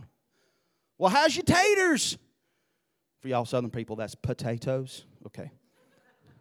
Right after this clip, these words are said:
"How's your taters?" "Ain't got none. Scared of the tater bugs."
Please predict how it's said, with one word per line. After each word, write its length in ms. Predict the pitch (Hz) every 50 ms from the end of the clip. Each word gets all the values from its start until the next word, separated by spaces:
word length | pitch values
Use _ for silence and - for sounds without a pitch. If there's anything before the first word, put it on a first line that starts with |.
| _ _ _ _ _ _ _ _ _ -
"How's 200 | 262 349 392 -
your 220 | - - - 359
taters?" 680 | 381 415 427 427 403 370 320 240 165 - - - - - _ _ _ _ _ _ _ _ _ _ _ _ _ _ _ _ -
"Ain't 220 | 180 226 277 254 233
got 280 | 311 320 339 320 294
none. 400 | 285 330 320 311 302 277 240 208
Scared 380 | 240 - - 220 220 247 254 277
of 60 | 269 -
the 80 | -
tater 240 | 302 330 339 349 339
bugs." 600 | 330 330 320 311 302 269 233 190 147 - - -